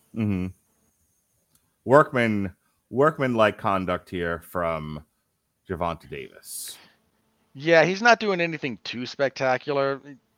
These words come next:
Speaker 2: As I mentioned, he might also be doing a bit of the gamesmanship thing at this point to not look as dangerous as he could be in order to try and sell himself as an option for Kambosos.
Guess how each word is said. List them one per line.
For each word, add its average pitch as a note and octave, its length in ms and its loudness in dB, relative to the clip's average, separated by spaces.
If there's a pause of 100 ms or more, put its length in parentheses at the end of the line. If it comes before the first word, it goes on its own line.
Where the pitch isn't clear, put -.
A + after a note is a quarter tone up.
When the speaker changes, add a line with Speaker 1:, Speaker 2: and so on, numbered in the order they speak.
(140)
Speaker 2:
As F3+ 200 -4
I G#3+ 120 4
mentioned, G#3+ 460 0
he F3+ 140 -6
might F3+ 280 6
also F3 240 2
be D#3 160 -4
doing D3+ 320 -2
a D3 40 0
bit D3+ 180 0
of C3 80 -6
the B2+ 200 -2 (480)
gamesmanship C#3+ 760 -4
thing C3 260 -6
at A2+ 100 -8
this B2 180 -6
point C3+ 300 -8
to B2 120 -6 (140)
not C3 280 -2
look C3+ 340 -6
as G#2+ 160 -16
dangerous B2 480 -6
as A2+ 100 -14
he A2 220 -14
could F3+ 300 -2
be A#2 280 -4 (420)
in D3 120 -6
order C#3+ 220 -2
to B2+ 100 -12
try D3 160 -2
and C3 120 -2
sell C#3 260 0
himself C3 400 -2
as A#2+ 100 -12
an C3 80 -4
option B2 360 -2
for A2+ 120 -14
Kambosos. G#2+ 800 -10